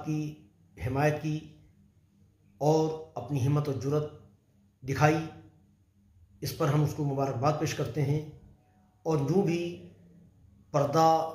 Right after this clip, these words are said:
हिजाब हर मुसलमान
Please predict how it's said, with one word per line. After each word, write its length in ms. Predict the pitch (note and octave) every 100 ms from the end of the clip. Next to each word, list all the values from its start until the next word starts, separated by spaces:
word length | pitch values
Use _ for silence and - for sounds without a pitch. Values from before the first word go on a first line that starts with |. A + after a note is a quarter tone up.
| - - -
हिजाब 540 | C#3+ C3 D3+ D#3 - - - - _ _ - -
हर 160 | G3+
मुसलमान 600 | F3+ D3 D3+ D3+ D#3 D#3